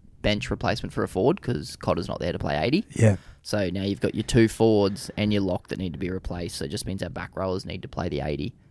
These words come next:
Speaker 1: So because they have to play eighty, I just
Speaker 2: Well,
Speaker 1: don't
Speaker 2: but they're
Speaker 1: know
Speaker 2: the
Speaker 1: where
Speaker 2: type of back, uh, back rows that can. You
Speaker 1: Then where do you bring Nanai in at is the confusing part.
Speaker 2: Yeah,
Speaker 1: Now
Speaker 2: true.
Speaker 1: that, now that Cotter can't play eighty, where do you bring, uh, Nanai in?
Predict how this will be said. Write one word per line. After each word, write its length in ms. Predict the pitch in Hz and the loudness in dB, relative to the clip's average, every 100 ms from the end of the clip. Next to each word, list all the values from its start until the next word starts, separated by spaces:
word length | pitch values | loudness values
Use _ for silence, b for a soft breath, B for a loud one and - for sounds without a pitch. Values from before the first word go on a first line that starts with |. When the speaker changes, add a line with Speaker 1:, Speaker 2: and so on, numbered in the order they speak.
| _ _ _ - - | _ _ _ -20 -8
Speaker 1:
So 140 | - | -2
because 240 | 107 123 107 | 0 0 0
they 60 | |
have 100 | 104 - | -2 -2
to 60 | |
play 180 | - 92 | -4 -4
eighty, 240 | 104 101 95 | -2 -2 0
I 60 | |
just 100 | 90 | 10
Speaker 2:
Well, 100 | 143 | 10
Speaker 1:
don't 80 | 127 | 12
Speaker 2:
but 80 | 143 | 10
they're 120 | 143 156 | 10 10
Speaker 1:
know 40 | |
Speaker 2:
the 60 | 156 | 10
Speaker 1:
where 80 | 131 | 10
Speaker 2:
type 180 | 160 | 12
of 100 | 139 | 12
back, 200 | 139 127 - - | 10 6 4 -4
uh, 120 | 120 - | -4 2
back 260 | 117 113 | 4 6
rows 180 | 107 101 | 8 8
that 80 | 101 | 6
can. 360 | - 104 98 113 | 6 6 6 6
You 160 | 110 107 110 - | 6 6 0 -4
Speaker 1:
Then 180 | 110 117 | 0 2
where 100 | 110 | 4
do 60 | 110 | 2
you 60 | |
bring 200 | 98 98 | 0 -2
Nanai 380 | 92 101 90 78 | -2 -2 -2 -2
in 80 | 67 | -4
at 140 | 60 - | -8 -6
is 200 | 92 - | -6 -2
the 100 | 92 | -4
confusing 500 | - 104 - 85 95 | -4 -6 -6 -4 -4
part. 240 | - 64 | -4 6
Speaker 2:
Yeah, 300 | 117 113 104 | 10 10 10
Speaker 1:
Now 140 | 98 113 | 8 8
Speaker 2:
true. 100 | 110 | 10
Speaker 1:
that, 60 | 101 | 10
now 180 | 113 113 | 6 2
that 120 | 107 | 0
Cotter 220 | - 107 | 0 0
can't 260 | 107 113 87 | 0 -2 -2
play 180 | - 73 | -2 -2
eighty, 440 | 95 104 101 180 - 127 127 - | -2 0 0 -2 -6 -14 -14 -10
where 240 | - 104 | -2 0
do 60 | 98 | 2
you 100 | 90 | -2
bring, 340 | 90 87 67 - _ _ _ - | -4 -8 -8 -12 _ _ _ -14
uh, 220 | 71 80 | -8 -8
Nanai 440 | 76 - 196 64 - | -6 -6 -6 -8 -8
in? 140 | 131 | -12